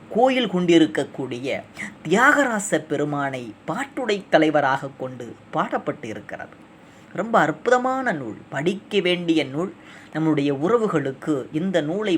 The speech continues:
பற்றி தெரிந்திருக்கலாம், பிறருக்கு தெரியாமலும் இருக்கலாம். இந்த நூலில் ஒரு மூன்று பாடல், அற்புதமான பாடல்.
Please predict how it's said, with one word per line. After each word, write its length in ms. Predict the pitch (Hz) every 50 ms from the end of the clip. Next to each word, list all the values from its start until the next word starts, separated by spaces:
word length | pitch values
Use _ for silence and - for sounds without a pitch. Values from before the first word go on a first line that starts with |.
| - -
பற்றி 240 | 147 - - - 135 127 - -
தெரிந்திருக்கலாம், 720 | 151 151 165 170 165 160 156 156 - 151 151 156 180 196 - - - -
பிறருக்கு 380 | - 151 151 147 147 - - 147 - -
தெரியாமலும் 640 | 143 147 160 175 185 185 190 190 208 220 226 202 156
இருக்கலாம். 420 | 139 131 - - 123 113 110 95 - - - - - - - - - - - - 208
இந்த 200 | 269 311 330 302 277 208 202
நூலில் 340 | 247 285 294 269 247 233 - 165 165
ஒரு 140 | 156 156 151 147 143 165
மூன்று 400 | 214 262 302 320 320 302 285 240 185 - - -
பாடல், 340 | 160 190 214 190 170 147 131 - - 131 147
அற்புதமான 840 | 165 170 - - - 254 262 262 254 262 262 269 285 294 320 320 320 277 202 - 151
பாடல். 340 | 147 147 147 147 139 135